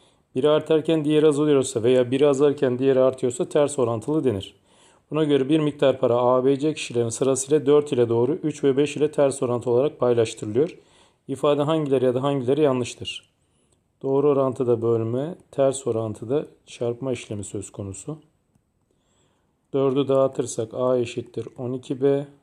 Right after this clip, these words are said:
yirmi C olur. On iki, yirmi, altmışta buluşuyor. A'ya altmış x dersek, B on ikiye böldüğümüzde beş x,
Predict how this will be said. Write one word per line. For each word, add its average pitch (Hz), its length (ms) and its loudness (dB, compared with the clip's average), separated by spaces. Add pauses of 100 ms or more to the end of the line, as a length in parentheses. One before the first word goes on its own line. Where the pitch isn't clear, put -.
(880)
yirmi 127 380 -6
C 113 180 -2
olur. 87 320 -10 (560)
On 143 160 -4
iki, 151 220 -6
yirmi, 143 500 -2 (440)
altmışta 135 540 -4
buluşuyor. 123 440 -4
A'ya 131 340 2
altmış 135 360 -6
x - 240 -12
dersek, 117 600 -6 (680)
B 127 300 -2 (300)
on 131 160 -8
ikiye 123 320 -4
böldüğümüzde 110 580 -2
beş 123 240 -2
x, - 360 -12